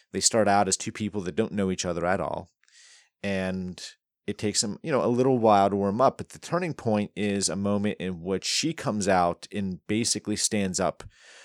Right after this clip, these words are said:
for people being hurt. And she is the, the reason why things don't get worse. And you can tell that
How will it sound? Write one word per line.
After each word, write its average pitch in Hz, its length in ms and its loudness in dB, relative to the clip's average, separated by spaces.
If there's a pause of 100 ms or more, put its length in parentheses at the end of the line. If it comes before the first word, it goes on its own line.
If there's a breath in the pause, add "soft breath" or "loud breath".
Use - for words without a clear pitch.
for - 180 -6
people 95 380 -2
being 87 460 -4 (100)
hurt. - 480 -6 (720 loud breath)
And 95 440 0
she 110 680 -2
is 101 220 0
the, 92 400 0
the 98 120 -4
reason 98 400 -2
why 90 300 0
things 92 320 -6
don't 92 220 -4 (180)
get 98 140 -6
worse. 85 560 -2 (800 loud breath)
And 98 360 -4 (400)
you 120 100 -6
can 113 120 -2
tell 123 280 4
that 104 240 4